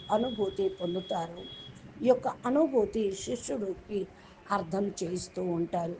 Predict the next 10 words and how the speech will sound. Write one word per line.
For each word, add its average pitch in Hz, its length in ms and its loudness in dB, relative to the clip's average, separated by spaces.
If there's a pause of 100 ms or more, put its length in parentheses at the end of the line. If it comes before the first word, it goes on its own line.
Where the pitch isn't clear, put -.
(580)
వినిపిస్తూ 233 580 4
ఉంటూ 180 380 0
ఉంటారు. 170 460 -4 (420)
శిష్యుడు 320 500 4 (160)
ఆ 233 340 6
అనుభూతి 220 680 2 (140)
కొరకు 190 500 2 (420)
జ్ఞానము 208 880 4
అనుకరణ 190 720 0 (200)
చేయటము, 208 500 2